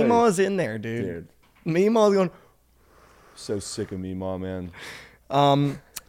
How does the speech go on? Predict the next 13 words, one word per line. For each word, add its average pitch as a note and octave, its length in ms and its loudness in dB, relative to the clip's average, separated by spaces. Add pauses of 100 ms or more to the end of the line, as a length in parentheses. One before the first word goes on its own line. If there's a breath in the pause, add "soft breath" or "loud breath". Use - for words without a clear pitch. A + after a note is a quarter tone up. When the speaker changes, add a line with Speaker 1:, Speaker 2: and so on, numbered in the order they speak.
(180)
Speaker 1:
so - 140 -4
that's D#3+ 220 10
gonna F3 120 -2
be E3+ 100 6
the, D3+ 300 10
the C3+ 80 -2
Prize C3+ 280 2
Picks C3 180 -4
entry, B2 440 -2
guys. A#2+ 280 -4
Lock A#2 260 -4
it A#2 80 -6
in. A#2 180 -6